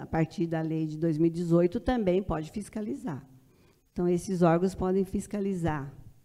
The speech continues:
e têm direito a deixar notificações. Essas notificações podem virar um tac.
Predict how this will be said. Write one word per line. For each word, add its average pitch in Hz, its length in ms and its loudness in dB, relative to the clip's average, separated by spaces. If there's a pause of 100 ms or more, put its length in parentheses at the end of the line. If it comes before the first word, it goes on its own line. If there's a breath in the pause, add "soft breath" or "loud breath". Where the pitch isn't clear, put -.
(300)
e 170 80 -8
têm 170 240 -2
direito 165 580 4
a 160 340 -4
deixar 160 360 -2
notificações. 165 1160 -2 (260 loud breath)
Essas 180 300 -4
notificações 170 1120 0
podem 160 300 -2
virar 151 380 0
um 156 120 -2
tac. 147 640 -8